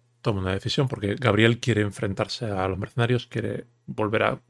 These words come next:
coger a todos los trabajadores de la enfre-, de la fábrica y ponerlos en marcha y organizarlos y tal. Entonces Salmonius se va donde el malo, eh,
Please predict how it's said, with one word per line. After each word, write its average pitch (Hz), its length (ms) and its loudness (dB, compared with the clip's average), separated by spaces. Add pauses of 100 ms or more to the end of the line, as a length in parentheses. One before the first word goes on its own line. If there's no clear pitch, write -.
(120)
coger - 300 -8
a - 20 -4
todos 110 160 0
los 104 120 -4
trabajadores 117 420 0
de 110 40 -4
la 110 80 -2
enfre-, 107 300 -6
de 110 160 -2
la 101 540 2 (360)
fábrica 113 340 0
y - 20 0
ponerlos 107 440 -6
en 127 80 -8
marcha 117 400 -2
y 120 40 -2
organizarlos 117 580 -4
y 139 40 -12
tal. 135 280 -8 (800)
Entonces 110 280 0
Salmonius 98 580 -2
se - 180 -8
va 101 120 2
donde 98 200 2
el 95 60 -4
malo, 107 280 2 (1080)
eh, 85 420 -10